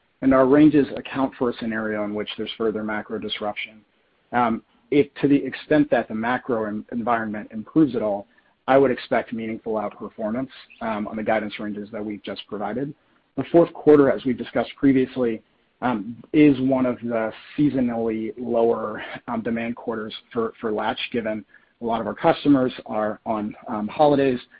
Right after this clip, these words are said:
but we still expect, um, we, we still expect to be able to deliver outperformance relative to these ranges should we see any improvement in the macro, um, the macro environment.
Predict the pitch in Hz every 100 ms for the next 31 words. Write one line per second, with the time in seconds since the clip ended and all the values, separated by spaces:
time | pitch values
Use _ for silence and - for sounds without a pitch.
0 | - _ - 135 131 - 160 156 139 -
1 | 107 104 - 123 117 110 107 135 135 135
2 | 127 165 135 - 117 - _ 127 113 101
3 | 117 117 113 117 123 104 113 110 107 104
4 | _ _ _ 135 135 - 127 127 117 -
5 | 110 110 107 117 107 110 110 107 107 117
6 | 113 - 120 110 117 117 110 107 110 104
7 | 107 104 101 101 - 98 98 104 _ 110
8 | 104 104 - 117 101 110 101 98 104 104
9 | 107